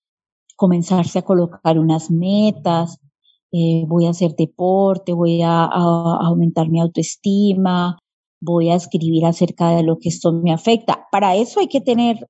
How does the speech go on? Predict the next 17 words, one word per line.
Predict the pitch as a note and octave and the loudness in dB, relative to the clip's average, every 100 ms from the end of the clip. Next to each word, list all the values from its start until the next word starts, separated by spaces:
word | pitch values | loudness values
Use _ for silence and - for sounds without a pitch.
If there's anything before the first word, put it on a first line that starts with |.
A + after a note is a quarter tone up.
| _ | _
herramientas, | A3+ A3+ G#3+ F#3+ F#3 F#3 E3 E3+ - | 0 0 2 0 2 2 0 -2 -4
para | E3+ E3+ | 0 0
poder | E3+ F3 F3 E3+ _ _ _ _ - | 2 2 2 -2 _ _ _ _ -2
decir, | G3 F#3+ G#3 G3+ F#3 - - | 0 2 0 0 -4 -16 -10
"Voy | F3 G3+ | -2 0
a | G3 | 0
colocar | A3 G#3 F3+ E3+ E3 | 0 -2 -2 -4 -4
límites". | F3+ B3 B3 - E3 _ | 0 2 0 -2 -14 _
Hay | G3+ | -2
gente | F#3 A#3 A#3 | 2 0 0
que | C#4+ B3 | 0 0
no | G3 | 0
tiene | - A3 A3+ | 0 0 0
esas | B3 A#3+ B3 | -2 -2 -2
herramientas | G#3 F#3 F3+ F3 G3+ G#3 | 0 0 0 0 0 -2
para | - G#3+ G3 | 0 0 0
solucionar | F#3+ E3+ E3+ F3 E3+ F3 E3+ | 0 0 0 0 0 2 0